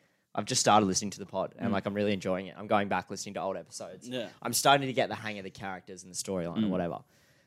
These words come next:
Speaker 1: We have an ongoing storyline that Xander gets approached for directions a lot.
Speaker 2: It ha-, it, uh, honestly does happen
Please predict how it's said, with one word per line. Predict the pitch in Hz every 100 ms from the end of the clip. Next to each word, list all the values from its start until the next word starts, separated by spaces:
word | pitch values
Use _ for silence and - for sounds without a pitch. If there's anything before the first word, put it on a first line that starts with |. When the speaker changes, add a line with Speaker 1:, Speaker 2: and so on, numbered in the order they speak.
| _ -
Speaker 1:
We | 135
have | 170
an | 156
ongoing | 143 139 131 120
storyline | - 117 110 104 101
that | 104
Xander | 113 113 113 104 95
gets | - 107
approached | 113 - 117 110 - -
for | 104
directions | 101 98 95 - 95 87
a |
lot. | 60 57 - - _
Speaker 2:
It | 143 131
ha-, | 147
it, | 143 151
uh, | 151 165
honestly | 156 185 190 190
does | 160 175 175
happen | 139 123 120 107